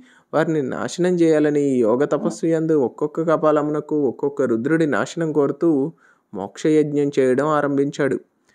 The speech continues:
ఇలా పది కపాలాల సమర్పణతో పది రుద్రులను నాశనం చేసినాడు. చివరి ఈ పదకొండవ కపాలం అతని చేతిలోనికి తీసుకుని ఆయన మోక్షయజ్ఞమునందు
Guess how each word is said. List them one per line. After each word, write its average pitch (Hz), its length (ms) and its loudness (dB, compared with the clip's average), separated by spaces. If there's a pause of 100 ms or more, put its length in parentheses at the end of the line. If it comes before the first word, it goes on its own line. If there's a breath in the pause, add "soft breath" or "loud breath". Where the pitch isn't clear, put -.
(280)
ఇలా 196 200 2
పది 160 320 0
కపాలాల 185 580 2
సమర్పణతో 151 720 -2
పది 143 320 2
రుద్రులను 160 640 2
నాశనం 135 400 -4
చేసినాడు. 135 520 -2 (540)
చివరి 147 420 2 (180)
ఈ 127 120 2
పదకొండవ 143 640 0
కపాలం 131 520 0 (240)
అతని 131 260 -4
చేతిలోనికి 143 640 -2
తీసుకుని 151 480 -2 (420 soft breath)
ఆయన 143 300 0 (300)
మోక్షయజ్ఞమునందు 147 1160 -2